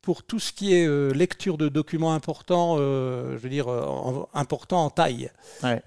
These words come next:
Speaker 1: euh, romans, euh, littérature, et cetera, audio.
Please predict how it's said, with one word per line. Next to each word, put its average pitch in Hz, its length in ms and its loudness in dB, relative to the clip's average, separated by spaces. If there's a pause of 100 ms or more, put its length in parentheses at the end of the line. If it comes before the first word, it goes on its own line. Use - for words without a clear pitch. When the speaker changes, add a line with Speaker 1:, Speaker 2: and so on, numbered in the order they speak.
Speaker 1:
euh, 120 560 -8
romans, 170 800 4
euh, 139 160 0
littérature, 156 800 2
et 139 80 -2
cetera, 139 600 -4 (220)
audio. 127 340 -4